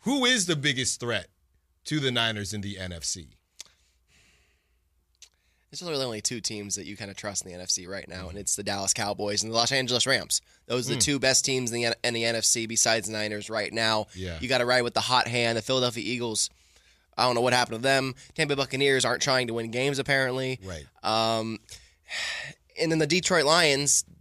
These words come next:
Speaker 2: do kinda Detroit Lions things.
Speaker 1: And, well, so I guess the bottom line is that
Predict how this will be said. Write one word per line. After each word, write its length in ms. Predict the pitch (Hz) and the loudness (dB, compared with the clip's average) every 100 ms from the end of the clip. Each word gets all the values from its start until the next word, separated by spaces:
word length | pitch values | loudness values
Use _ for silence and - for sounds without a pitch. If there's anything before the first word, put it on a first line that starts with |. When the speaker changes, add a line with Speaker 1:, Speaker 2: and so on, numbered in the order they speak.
| - | -2
Speaker 2:
do 240 | 156 160 | 0 0
kinda 200 | 156 170 | 0 -2
Detroit 320 | 151 160 170 | 0 0 0
Lions 360 | 135 139 123 117 | 2 2 2 0
things. 440 | 123 92 - - - | 0 -2 0 0 2
Speaker 1:
And, 340 | 175 180 165 - - | 2 2 0 -8 -4
well, 520 | 165 185 170 143 - _ _ _ _ _ | 2 4 4 2 -4 _ _ _ _ _
so 300 | - 185 175 | -2 2 4
I 140 | 165 | 4
guess 460 | 143 170 214 214 - - | 4 2 2 2 -2 -6
the 160 | 135 135 | -6 -2
bottom 400 | 156 175 151 127 | 0 0 0 -2
line 420 | 131 147 160 147 | -2 -2 -2 -2
is 240 | 120 104 | -2 -4
that 480 | 107 110 104 101 98 | -2 0 2 0 -2